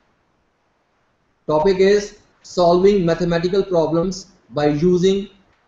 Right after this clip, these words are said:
log tables. These are the four applications of log tables,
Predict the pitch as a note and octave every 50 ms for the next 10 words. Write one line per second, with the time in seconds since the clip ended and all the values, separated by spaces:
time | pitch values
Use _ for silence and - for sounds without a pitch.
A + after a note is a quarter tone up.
0 | _ _ _ - C3+ D3 D#3+ E3+ E3+ E3+ - - D3+ B2 A2 G#2+ F#2+ F2+ - -
1 | - _ _ _ _ _ _ _ _ _ _ _ _ _ _ _ _ _ _ _
2 | _ _ _ _ _ _ _ _ _ _ _ _ _ _ _ _ _ _ _ _
3 | _ _ _ _ _ _ _ _ _ C3 F3+ G#3+ G#3+ G3+ G#3 G3 G3 G3+ - -
4 | F#3+ F#3 F#3 F3 F3+ F#3+ - - - E3 E3 E3+ - F#3 F#3 E3+ F3+ E3 D#3+ F3+
5 | F3 E3+ E3 D#3+ D#3+ D#3+ D#3+ - - - _ _ _ _ _ _ _ _ _ _
6 | _ _ _ _ _ _ _ _ _ _ _ _ _ B2 C#3+ D3+ D#3 D#3 D#3 -
7 | - - _ _ _ _ _ _ D#3 D3 C3+ C3+ C3+ - - - -